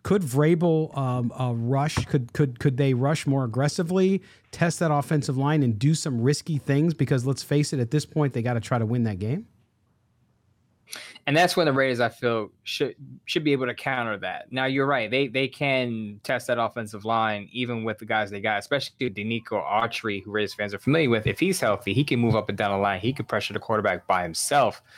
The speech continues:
Speaker 2: especially on the interior. He'll probably test Parham on the inside, being a rookie. But again, they have Josh Jacobs, who's running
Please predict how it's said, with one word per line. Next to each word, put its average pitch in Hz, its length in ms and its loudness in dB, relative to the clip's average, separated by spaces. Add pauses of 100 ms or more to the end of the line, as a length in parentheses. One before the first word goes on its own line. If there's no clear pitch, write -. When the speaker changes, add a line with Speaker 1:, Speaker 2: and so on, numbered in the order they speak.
(380)
Speaker 2:
especially 120 500 -2
on 110 60 0
the 101 100 0
interior. 113 460 2
He'll 104 120 4
probably 101 320 2
test - 460 -4
Parham 113 400 4
on 101 80 0
the 101 140 -4
inside, 104 480 0
being 101 200 -4
a 92 60 -4
rookie. 110 460 -4 (520)
But 131 120 2
again, 127 340 0
they 120 160 0
have 123 420 -2
Josh 117 460 0
Jacobs, 123 400 -4
who's 101 160 -12
running 104 360 -4